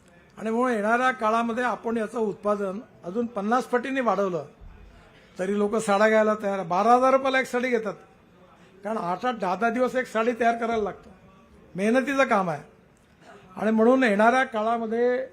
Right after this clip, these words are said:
उत्तम डिझाईन करून, ब्रँडिंग करून या साड्या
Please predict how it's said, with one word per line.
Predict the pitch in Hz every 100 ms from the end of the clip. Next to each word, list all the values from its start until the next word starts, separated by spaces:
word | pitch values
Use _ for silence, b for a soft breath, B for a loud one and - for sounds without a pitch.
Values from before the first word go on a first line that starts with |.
| 202
उत्तम | 190 262 247
डिझाईन | 202 202 220
करून, | 214 202 165
ब्रँडिंग | 233 208 165 185 208 240
करून | 220 170 147 139 _ _ b b b b 165
या | 180 220
साड्या | 233 185 180 220 220